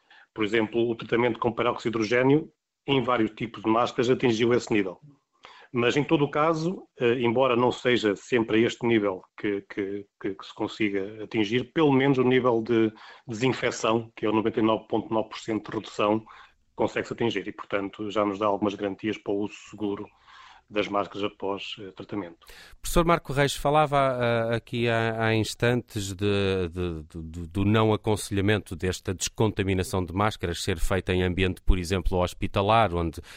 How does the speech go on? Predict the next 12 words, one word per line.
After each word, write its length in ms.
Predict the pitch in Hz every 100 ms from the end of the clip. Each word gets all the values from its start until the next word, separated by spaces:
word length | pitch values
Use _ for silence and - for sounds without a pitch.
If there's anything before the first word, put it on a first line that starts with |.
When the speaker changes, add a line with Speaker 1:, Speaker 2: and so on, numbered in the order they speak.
| 85
Speaker 2:
onde 200 | 90 85
são 160 | - 92
muitos 520 | 92 101 87 - 78
os, 200 | 82 78
os 240 | 76 85
vírus 380 | 80 98 87 82
e, 100 | 87 82
os 160 | 87
vírus 260 | 87 90 80
e 60 |
as 80 | 90
bactérias, 520 | 82 87 - 95 90